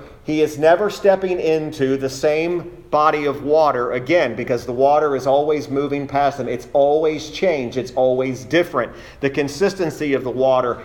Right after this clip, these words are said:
is different. What's, it's, what minerals, what chemicals, what's in there, it's never the same. If you go to the same river two or three times in a week, each time that river is going to be different.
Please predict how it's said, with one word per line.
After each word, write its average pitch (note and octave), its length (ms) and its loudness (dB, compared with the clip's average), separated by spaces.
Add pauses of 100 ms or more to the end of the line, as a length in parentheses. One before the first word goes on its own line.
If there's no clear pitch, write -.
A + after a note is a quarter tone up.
(120)
is A2 200 -6
different. B2 520 -2
What's, C3+ 320 0 (120)
it's, C3 220 -4 (100)
what C3+ 280 -2
minerals, D#3 560 0
what C3+ 240 0
chemicals, D#3+ 520 0
what's C3+ 300 -2
in F3 220 2
there, C#3+ 280 2 (140)
it's D3+ 260 -2
never D#3+ 480 0
the F3 120 -4
same. A2+ 480 -4 (340)
If B2 160 -6
you E3+ 140 2
go E3+ 180 4
to D#3+ 80 -2
the C3+ 120 -2
same F#3+ 440 0
river F#3 480 0 (420)
two G3 200 2
or G3 80 2
three F3 240 -2
times E3 420 -2
in D3 100 -2
a C#3+ 60 -2
week, D#3 380 -2
each F#3 340 -4
time C3+ 440 -2 (120)
that C3+ 240 2
river D3 380 0
is A2+ 180 -8
going C3 560 -2
to C#3 100 -6
be C3 140 -6
different. - 520 -6